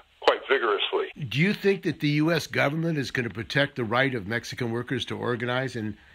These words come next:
Speaker 2: and build independent unions?
Speaker 1: Well, I mean, i-, if, uh, past is prelude, then, uh, uh, obviously not.
Speaker 2: That's the question. I mean, I don't think that the U S government is stopping the firing of workers in the United States who try to organize unions. I doubt that, uh, they're gonna be <laughs> doing that in Mexico,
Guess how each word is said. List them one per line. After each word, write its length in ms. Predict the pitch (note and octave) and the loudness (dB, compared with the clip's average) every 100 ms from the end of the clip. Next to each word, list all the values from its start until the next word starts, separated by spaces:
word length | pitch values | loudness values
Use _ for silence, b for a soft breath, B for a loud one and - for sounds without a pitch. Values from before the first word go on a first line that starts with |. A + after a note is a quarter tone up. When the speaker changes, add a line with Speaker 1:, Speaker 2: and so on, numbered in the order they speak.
| b | b
Speaker 2:
and 120 | G#2+ A2 | -8 -2
build 240 | C3 A#2 | -2 -2
independent 520 | - B2+ - B2 G#2+ | -4 -4 -2 -2 -2
unions? 460 | G#2+ B2 C#3 C#3 - | -2 -2 -4 -8 -2
Speaker 1:
Well, 240 | A#2 C#3 - - _ _ - - | 2 4 2 -6 _ _ -12 -2
I 140 | F2+ G#2 | 2 4
mean, 200 | G#2+ A2 | 2 4
i-, 160 | G#2+ G#2+ | 4 4
if, 360 | G#2+ G#2 - | 2 2 2
uh, 220 | G#2 G2 F2+ - | 4 4 2 2
past 320 | A2+ B2+ - | 2 2 0
is 100 | A#2 - | -2 2
prelude, 440 | C#3+ C3+ A#2+ B2 A2+ | 2 4 2 0 2
then, 180 | G#2+ G#2+ | 2 4
uh, 40 | |
uh, 340 | G#2+ G2+ A2+ A2 | 2 4 4 6
obviously 640 | G#2+ G#2+ A2+ G#2+ - G#2+ | 6 4 2 -2 0 0
not. 320 | G#2 G#2 F2 | 4 4 4
Speaker 2:
That's 200 | C3 C#3 | 0 -2
the 80 | C3+ | -4
question. 380 | - C#3+ C#3+ A#2+ | 0 2 2 0
I 40 | |
mean, 300 | A2+ B2 B2 - | -2 -2 -2 0
I 160 | A#2 | 2
don't 240 | C#3 C#3 A#2 | 2 0 0
think 200 | C3+ - | -2 -2
that 120 | B2 | -6
the 80 | A#2+ | -2
U 100 | C3 | -2
S 100 | A#2 | 0
government 440 | C3+ B2+ B2+ A#2+ | 0 0 -2 -4
is 340 | - A2+ G2 - b b | -2 -2 -4 -12 b b
stopping 480 | - - C#3 C3+ A#2+ | -6 2 2 2 -2
the 80 | A2+ | 0
firing 400 | C3+ C3+ C3 A#2+ | 4 4 4 0
of 100 | G#2+ | -2
workers 340 | B2+ B2+ A2 | -2 -2 -4
in 60 | A#2 | -2
the 80 | |
United 320 | A2+ A#2 B2 G#2 | -2 0 -2 -2
States 300 | C3 C#3 B2+ | -2 -2 -2
who 100 | A2+ | -6
try 200 | A#2+ A2 | -2 -4
to 60 | |
organize 500 | G#2 G#2 G#2 G#2 F#2 | -4 -4 -4 -4 -6
unions. 440 | G2+ F#2+ G2 G2 - | -6 -6 -8 -12 -8
I 160 | F#2 G#2+ | -4 -2
doubt 420 | F#2 A#2 A#2 - | 2 2 0 -2
that, 280 | A2+ - G#2+ | -6 -4 -4
uh, 260 | G#2 F#2+ | -2 -4
they're 120 | F2+ G#2+ | -4 -4
gonna 160 | A2 | -2
be 100 | G#2+ | -4
<laughs> 120 | G#2 | -2
doing 240 | B2 A2+ D3+ | -2 0 0
that 300 | C3+ B2 G#2+ | 2 2 0
in 280 | B2 A2+ G#2 | -2 -2 0
Mexico, 520 | C3 - G#2 G#2 | -2 -4 -8 -6